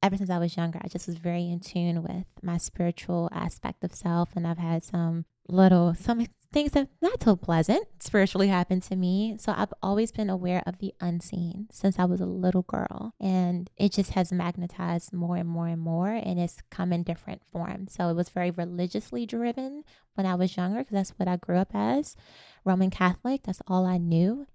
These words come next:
And now it's more of a spiritual evolution where it's not about a religion. It's about the connection to source.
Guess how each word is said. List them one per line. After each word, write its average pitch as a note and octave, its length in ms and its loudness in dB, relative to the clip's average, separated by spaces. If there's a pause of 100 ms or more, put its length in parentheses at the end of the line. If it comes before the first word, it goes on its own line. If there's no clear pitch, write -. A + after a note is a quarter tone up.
And G3 200 2
now F#3+ 440 2
it's F3+ 200 -8
more F3+ 220 -2
of F3 220 -8
a E3+ 100 -6
spiritual - 580 -8
evolution F3+ 880 -2
where F3+ 140 2
it's - 300 -2
not F#3 300 0 (120)
about F3 360 0
a E3 120 -4
religion. F3 520 -2
It's F3+ 140 -8
about E3+ 280 -4
the - 80 -8
connection - 600 -10
to - 140 -12
source. - 560 -10